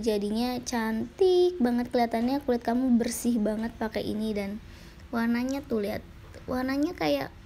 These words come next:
beda banget sama warna-warna yang lainnya. Jadi kayak bikin muka tuh beda banget dan super pigmented, coveragenya tinggi,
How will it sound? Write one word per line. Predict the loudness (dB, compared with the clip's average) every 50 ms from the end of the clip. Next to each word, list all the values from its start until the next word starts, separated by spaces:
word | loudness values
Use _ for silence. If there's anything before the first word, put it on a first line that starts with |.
| -20 -12 -6
beda | -2 0 0 2 2 2 2 2 2 2
banget | 0 2 2 2 2 2 4 4 4 2 2 0 -2
sama | 0 0 2
warna-warna | 2 2 2 2 0 0 0 2 2 2 0 0 0 0 0 0
yang | 2 2 2
lainnya. | 2 2 2 2 2 0 0 2 2 2 2 2 2
Jadi | 2 2 0 -2 -4 -8 -16 -20 -20 -20 -20 -20 -18 -18 -18 -10 -4 0
kayak | 2 2 2 2 0
bikin | -2 0 2 4 4 6 6 4 4 2 2
muka | 0 0 2 0 -2 -4 -4 -4 -4
tuh | 0 2 2 4
beda | 4 2 2 2 0 -2 -2 0
banget | 0 0 0 0 0 2 4 4 4 4 2 0
dan | 0 0 0 0 -2 -4 -10 -16 -18 -20 -20 -20 -18 -16 -16 -16 -16 -16 -18 -18 -12 -8 -8 -8 -8 -10 -16 -16 -18 -18 -18 -18 -20 -20 -16 -6
super | 0 2 2 4 4 4 4 6
pigmented, | 4 2 4 4 4 4 4 2 2 2 2 4 4 4 2 0 -2 -8 -12 -10 -10 -10 -12 -14 -16 -10 -2
coveragenya | 2 4 4 4 4 2 2 2 2 0 0 0 2
tinggi, | 4 4 6 6 6 4 4 4 4 4 4 4 2 -2 -4